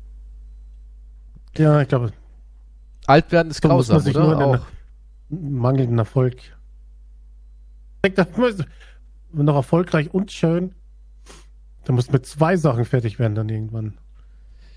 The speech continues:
Speaker 2: Denkst du, es ist wirklich so, dass es sich zermürbt?
Speaker 1: Na, nicht jeder wird dadurch zermürbt, aber ich denke, viele schon. Wahrscheinlich bei Frauen eher.
Speaker 2: Hm.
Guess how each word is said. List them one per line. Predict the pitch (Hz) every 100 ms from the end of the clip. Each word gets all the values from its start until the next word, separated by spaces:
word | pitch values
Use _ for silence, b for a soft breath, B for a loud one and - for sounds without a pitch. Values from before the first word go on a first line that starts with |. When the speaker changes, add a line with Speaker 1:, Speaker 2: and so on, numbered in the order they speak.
| -
Speaker 2:
Denkst | 120 -
du, | 131
es | 107
ist | 123 -
wirklich | 135 175 165
so, |
dass | 147 127
es | 123
sich | 120
zermürbt? | - 117 123 139 - - - - - - - - - - - - - - - - - -
Speaker 1:
Na, | 98 95
nicht | 120 123
jeder | 117 123 185 117
wird | 110
dadurch | 113 110
zermürbt, | - 107 107 185 135 113
aber | 107
ich | 98
denke, | 120 117 117 - - - - - - -
viele | 123 117
schon. | - 147 139
Wahrscheinlich | 113 131 120
bei | 113
Frauen | - 123 131
eher. | 127 127 139 123 - - - - - - - - - - - - -
Speaker 2:
Hm. | 107